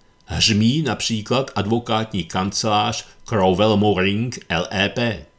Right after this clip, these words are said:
K odvolání se připojila i skupina National Nurses United,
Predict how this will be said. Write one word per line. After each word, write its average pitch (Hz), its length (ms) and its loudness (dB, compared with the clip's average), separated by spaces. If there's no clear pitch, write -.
K - 160 -14
odvolání 113 840 2
se 117 200 0
připojila 127 800 0
i 117 100 2
skupina 120 580 2
National 127 880 2
Nurses 110 580 0
United, 90 880 -2